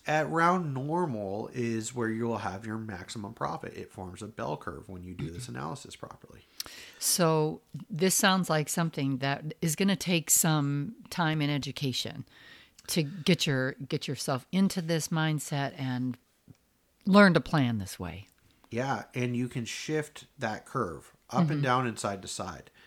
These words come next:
Speaker 2: Oh.
Speaker 1: And this is, uh, probably hard to conceptualize over a podcast, but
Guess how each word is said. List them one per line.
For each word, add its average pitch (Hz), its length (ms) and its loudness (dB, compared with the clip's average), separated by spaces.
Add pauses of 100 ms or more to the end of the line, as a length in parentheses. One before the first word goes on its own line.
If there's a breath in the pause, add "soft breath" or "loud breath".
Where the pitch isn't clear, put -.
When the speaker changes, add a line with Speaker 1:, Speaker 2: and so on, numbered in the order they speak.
(100)
Speaker 2:
Oh. 180 180 2
Speaker 1:
And 110 200 -2
this 120 200 -4
is, 127 360 -2 (140)
uh, 71 360 -12
probably 139 480 -2
hard 127 260 0
to 123 80 -4
conceptualize 107 640 -4
over 95 240 -10
a - 60 -12
podcast, 120 640 -4
but 95 180 -10